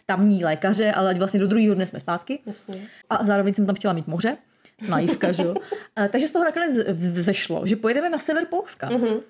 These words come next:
Speaker 2: mhm.
Speaker 1: Tak jsme tam opravdu jeli. Eh, bylo to úplně v největší sezóně,
Speaker 2: Mm.
Speaker 1: takže v létě, kdy je prostě nádherně. A můžu to naprosto doporučit,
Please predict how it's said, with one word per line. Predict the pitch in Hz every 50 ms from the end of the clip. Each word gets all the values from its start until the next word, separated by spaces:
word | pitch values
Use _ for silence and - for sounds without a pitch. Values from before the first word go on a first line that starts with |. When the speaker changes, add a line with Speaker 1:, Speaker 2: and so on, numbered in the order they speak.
| 220 262
Speaker 2:
mhm. | 240 247 220 - 254 - -
Speaker 1:
Tak | - 202 -
jsme | 240 302
tam | 330 -
opravdu | - 202 240 240 240 247 294
jeli. | 302 240 180 156 135 120 120 - - _ _ _ - - - - _ _ -
Eh, | 196 185 185 180
bylo | 180 226 226
to | - -
úplně | - 226 - 285 285 302 294
v | 269
největší | 240 233 214 247 254 - - -
sezóně, | - - 277 220 196 190 175 165 156 131 113 - - - - - 220 214
Speaker 2:
Mm. | 208
Speaker 1:
takže | 208 190 226 196
v | 180 190
létě, | 214 202 190 190 226 202
kdy | 190
je | 190 190
prostě | 190 196 - - 254
nádherně. | 240 220 190 180 185 190 170 170 170 160 143 - -
A | 202 202 185 180 180 180 180 -
můžu | 220 202 214 220 226 294 320
to | 320 302
naprosto | 269 - 254 262 262 - 262
doporučit, | 262 262 240 240 233 220 - - 254 247 247 247 - -